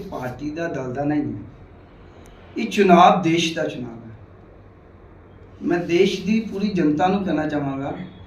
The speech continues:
ਕਿ ਇਸ ਵੇਲੇ ਵੋਟ ਦੇਸ਼ ਨੂੰ ਧਿਆਨ 'ਚ ਰੱਖਦੇ ਹੋਏ, ਦੇਸ਼ ਦੀ ਤਰੱਕੀ, ਹਰ ਵਰਗ ਦੀ, ਹਰ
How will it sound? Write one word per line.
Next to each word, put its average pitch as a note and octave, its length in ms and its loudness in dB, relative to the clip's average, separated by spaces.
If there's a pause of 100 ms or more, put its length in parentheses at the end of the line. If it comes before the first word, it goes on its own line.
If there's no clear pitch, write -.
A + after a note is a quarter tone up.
(300)
ਕਿ - 180 -10
ਇਸ G#3+ 220 -2
ਵੇਲੇ G#3+ 520 2 (160)
ਵੋਟ E3 520 2
ਦੇਸ਼ D3+ 640 -2
ਨੂੰ F#2+ 300 -4 (480)
ਧਿਆਨ C#3+ 280 -2
'ਚ C#3 100 -8
ਰੱਖਦੇ B2 340 -8
ਹੋਏ, - 200 -12 (1120)
ਦੇਸ਼ F#3 320 0
ਦੀ A3 160 0
ਤਰੱਕੀ, G3 540 -6 (360)
ਹਰ F#3+ 280 4
ਵਰਗ F#3 300 0
ਦੀ, G#3 180 -4
ਹਰ - 460 -2